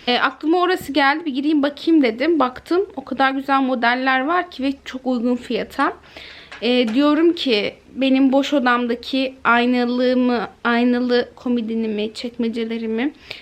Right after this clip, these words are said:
kayınvalidemin evine göndersem de oraya bebek ad-, odası şimdiden alsam mı? E, çok kararsızım. Yoksa sadece dolap mı alsam? Dolap alsam takım bozulur mu? Sonrasında takımın devamını bulabilir miyim?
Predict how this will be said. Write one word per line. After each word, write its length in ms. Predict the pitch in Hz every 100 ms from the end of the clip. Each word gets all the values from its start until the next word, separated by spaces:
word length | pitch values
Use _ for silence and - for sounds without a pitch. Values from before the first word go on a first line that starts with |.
| - -
kayınvalidemin 720 | 262 247 247 247 226 240 240
evine 340 | 226 233 240
göndersem 800 | 233 226 226 220 233 - 233 220
de 180 | 196 208 - _ -
oraya 500 | 233 233 233 226 240
bebek 300 | 240 240 -
ad-, 160 | 214 -
odası 460 | 226 220 226 - 247
şimdiden 580 | - 247 226 233 269 269
alsam 520 | 226 226 - 254 240
mı? 240 | 202 202 359 - - - - - - _
E, 260 | 247 247 247
çok 300 | - 320 -
kararsızım. 720 | 302 233 220 - 233 247 262
Yoksa 200 | 262 - -
sadece 440 | 285 254 240 262
dolap 360 | 247 247 254 254
mı 140 | 247
alsam? 500 | 190 202 - 208 220 254 - _ 233 233
Dolap 360 | 254 269 269
alsam 560 | 285 262 - 285 277 294 - _ _ _ _ -
takım 320 | 240 262 262
bozulur 440 | 254 254 240 254
mu? 220 | 262 208 226
Sonrasında 500 | - 240 247 240 233
takımın 400 | 247 247 247 233
devamını 480 | 233 233 240 240
bulabilir 380 | 226 233 233 247
miyim? 320 | 233 196 202